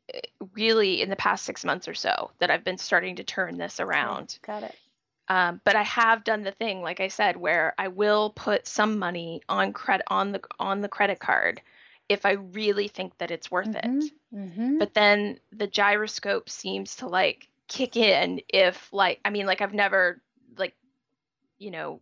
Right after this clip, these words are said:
Speaker 1: taken out a second credit card to pay off the first, for instance.
Speaker 2: Mm-hmm.
Speaker 1: Like, that gyroscope seems to go, "Nope, you get one credit card. You are not allowed to max it out. You will make all,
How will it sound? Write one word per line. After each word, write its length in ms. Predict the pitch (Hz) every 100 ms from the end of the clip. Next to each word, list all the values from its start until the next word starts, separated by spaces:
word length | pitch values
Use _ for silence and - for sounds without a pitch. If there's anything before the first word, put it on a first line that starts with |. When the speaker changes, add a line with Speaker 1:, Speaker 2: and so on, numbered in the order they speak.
| _
Speaker 1:
taken 300 | - 269 233
out 120 | 196
a 40 | 190
second 420 | - 208 - 175
credit 240 | - 190 -
card 240 | 170 147
to 40 | -
pay 220 | - 180
off 200 | - -
the 80 | 175
first, 420 | - - - -
for 120 | -
instance. 460 | - 180 - 226 254
Speaker 2:
Mm-hmm. 160 | 269
Speaker 1:
Like, 240 | 185 127 - - - - _
that 200 | - 190 -
gyroscope 640 | 214 208 208 - 208 -
seems 320 | - 190 190
to 60 | 180
go, 160 | 185
"Nope, 340 | 180 202 349 - - _ _
you 140 | 208
get 200 | 180 139
one 240 | 175 190 254
credit 300 | - 240 -
card. 420 | - 165 156 214 - - - _ _
You 140 | - 196
are 60 |
not 180 | 196 185
allowed 240 | 208 226 247
to 60 |
max 340 | 262 254 - 349
it 80 |
out. 380 | - 311 180 226 _
You 160 | 185
will 180 | 185 185
make 220 | 208 214
all, 260 | 220 226 226